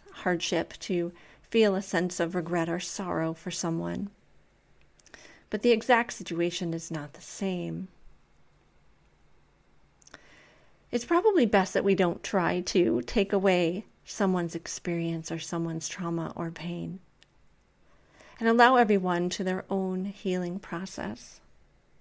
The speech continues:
As a transformational life coach and educational psychologist, I have sat with many clients over the years. I have seen many tears.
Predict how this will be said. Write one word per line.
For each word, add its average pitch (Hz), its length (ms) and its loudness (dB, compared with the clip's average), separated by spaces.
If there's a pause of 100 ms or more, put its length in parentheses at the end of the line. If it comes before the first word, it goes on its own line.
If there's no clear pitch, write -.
(1500)
As 233 140 2
a 233 60 0
transformational 208 760 2
life 180 200 2
coach 180 440 -2
and 170 240 -6
educational 180 480 0
psychologist, 170 760 -2
I - 80 -8
have 185 180 -10
sat - 460 -2
with 180 160 -6
many 180 200 0
clients 185 520 -4
over 190 120 -2
the 180 120 0
years. 180 420 2
I 196 60 -8
have 190 160 -4
seen 233 580 2
many 202 380 0
tears. 196 560 0